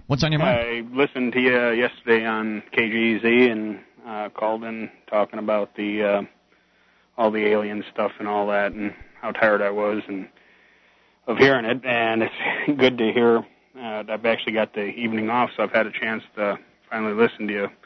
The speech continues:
Speaker 1: Oh, welcome.
Speaker 2: Um, but anyway, that aside, the lady that called in about the, uh, skateboard issue, I, I wanna play a little bit of devil's advocate here.
Speaker 1: Okay.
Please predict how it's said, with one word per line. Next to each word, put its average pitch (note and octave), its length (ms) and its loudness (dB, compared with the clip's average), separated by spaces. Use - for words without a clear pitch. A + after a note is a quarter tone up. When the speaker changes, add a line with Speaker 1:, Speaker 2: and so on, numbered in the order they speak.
Speaker 1:
Oh, G#2 180 0
welcome. B2+ 340 2
Speaker 2:
Um, G#2+ 520 4
but A#2+ 120 0
anyway, A#2+ 480 2
that A#2 240 2
aside, A#2+ 540 2
the A2+ 640 2
lady A3+ 200 2
that C#3+ 160 2
called C#3+ 300 2
in B2+ 240 0
about A2 480 2
the, A2 300 2
uh, G#2 200 6
skateboard G#2 520 0
issue, G2+ 580 -4
I, A#2+ 200 0
I D3 40 4
wanna F3+ 180 6
play C3+ 220 2
a A#2+ 40 4
little A#2 200 2
bit A2+ 160 2
of G#2 80 -2
devil's G#2+ 340 0
advocate G2+ 500 -2
here. G2+ 380 -2
Speaker 1:
Okay. C3+ 380 2